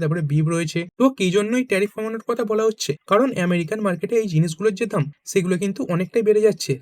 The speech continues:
তো এটা বেড়ে যাওয়া মানে কি? মানে এই যে ইনফ্লেশন, সেটাও বেড়ে যাবে। তো সেই ইনফ্লেশন যাতে কন্ট্রোলের মধ্যে থাকে, সেই কারণের জন্যই কিন্তু এই ট্রাম্প কিছু কিছু জিনিসের উপর ট্যারিফ কমানোর কথা বলছে। এবং এই যে ট্যারিফ কমানো হচ্ছে, এর পেছনে আরো একটা কারণ হচ্ছে এই যে জিনিসগুলো, সেগুলো কিন্তু আমেরিকাতে এই সাফিসিয়েন্ট ভাবে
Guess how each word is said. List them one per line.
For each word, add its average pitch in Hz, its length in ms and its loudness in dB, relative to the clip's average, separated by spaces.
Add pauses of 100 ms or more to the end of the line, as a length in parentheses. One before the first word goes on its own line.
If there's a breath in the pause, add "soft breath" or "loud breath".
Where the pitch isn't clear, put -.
(100)
তো - 120 0
এটা - 200 2
বেড়ে 185 200 2
যাওয়া 240 180 0
মানে 220 140 -2
কি? 226 140 -2
মানে 196 220 0 (300 soft breath)
এই 196 120 4
যে 247 60 0 (120)
ইনফ্লেশন, 190 460 -4
সেটাও 180 280 0
বেড়ে 202 200 4
যাবে। 202 160 2 (180)
তো 226 140 6
সেই 285 120 -2 (140)
ইনফ্লেশন 202 440 0
যাতে 233 140 0 (120)
কন্ট্রোলের 180 400 -2
মধ্যে 190 180 -2
থাকে, 220 200 0 (120)
সেই 196 200 -2
কারণের 180 300 -2
জন্যই 185 240 -4
কিন্তু 208 220 -6
এই 233 120 -6
ট্রাম্প 214 200 -2 (140)
কিছু 208 200 0
কিছু 220 220 -2
জিনিসের 185 320 0
উপর 247 100 0 (100)
ট্যারিফ 180 260 0
কমানোর 202 340 -4
কথা 208 220 0
বলছে। 196 240 2 (220)
এবং 208 120 4 (140)
এই 180 100 2
যে 262 140 0
ট্যারিফ 202 260 2
কমানো 202 220 -2
হচ্ছে, 220 180 -2
এর 165 100 2
পেছনে 220 280 0
আরো 254 140 2
একটা - 200 -6
কারণ 190 200 0
হচ্ছে 196 200 -6 (140)
এই 170 120 0
যে 226 140 -4
জিনিসগুলো, 190 380 -2
সেগুলো 170 340 -2
কিন্তু 190 160 -2 (160)
আমেরিকাতে 175 440 2 (240 soft breath)
এই 247 60 0 (120)
সাফিসিয়েন্ট 208 560 2
ভাবে 233 160 2